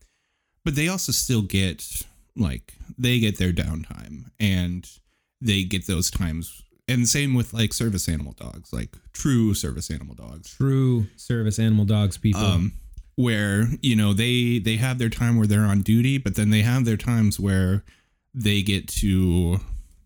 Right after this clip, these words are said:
Speaker 1: just do whatever they want and, you know, they get to be off the leash or,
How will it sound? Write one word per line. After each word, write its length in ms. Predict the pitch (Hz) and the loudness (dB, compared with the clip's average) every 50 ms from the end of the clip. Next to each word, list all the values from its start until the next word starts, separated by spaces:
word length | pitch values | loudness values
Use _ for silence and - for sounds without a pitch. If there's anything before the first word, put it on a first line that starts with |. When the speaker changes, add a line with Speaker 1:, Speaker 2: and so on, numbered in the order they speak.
| _ _ _ | _ _ _
Speaker 1:
just 360 | - 110 98 - - - - | -2 -2 0 0 -2 -4 -2
do 140 | - 110 107 | 0 2 2
whatever 320 | 98 98 90 90 82 87 | 2 2 0 0 -2 -2
they 120 | 85 78 76 | -2 -2 -4
want 340 | 78 62 73 58 53 55 - _ | -4 -4 -8 -10 -12 -14 -18 _
and, 400 | - 82 73 69 65 65 67 - - _ _ _ _ _ _ _ _ _ _ _ _ _ _ _ _ _ - | -16 -14 -14 -12 -14 -14 -14 -16 -18 _ _ _ _ _ _ _ _ _ _ _ _ _ _ _ _ _ -4
you 160 | - 127 107 92 | 0 2 4 4
know, 100 | 87 90 | 4 2
they 140 | 85 92 | 0 0
get 160 | 87 98 82 - | -2 -4 -6 -8
to 100 | - - | -8 -4
be 460 | 101 95 87 82 82 82 87 95 - _ _ _ _ _ _ _ _ _ _ _ _ _ _ - | -2 -2 -2 -2 -4 -8 -10 -14 -16 _ _ _ _ _ _ _ _ _ _ _ _ _ _ -4
off 240 | 107 95 92 - | -2 -2 -2 -2
the 80 | - 95 | -2 -2
leash 420 | 90 107 117 110 104 - - - 87 | 0 2 2 2 2 0 -2 -2 -4
or, 180 | 85 87 90 | -4 -4 -4